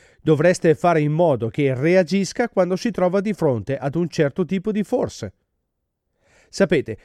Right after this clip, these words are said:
qualunque tipo di forse si basa su un'influenza nascosta. C'era o non c'era?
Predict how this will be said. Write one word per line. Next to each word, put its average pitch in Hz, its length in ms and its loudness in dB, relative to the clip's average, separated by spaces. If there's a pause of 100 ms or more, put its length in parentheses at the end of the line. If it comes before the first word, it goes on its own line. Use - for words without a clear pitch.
(140)
qualunque 175 640 2
tipo 202 260 2
di 175 140 2
forse 123 560 0 (100)
si - 260 -2
basa 135 380 -2
su 165 140 -4
un'influenza 147 680 0
nascosta. 143 600 -4 (1300)
C'era 220 520 0 (120)
o 127 120 -2
non 123 160 -2
c'era? 139 400 -2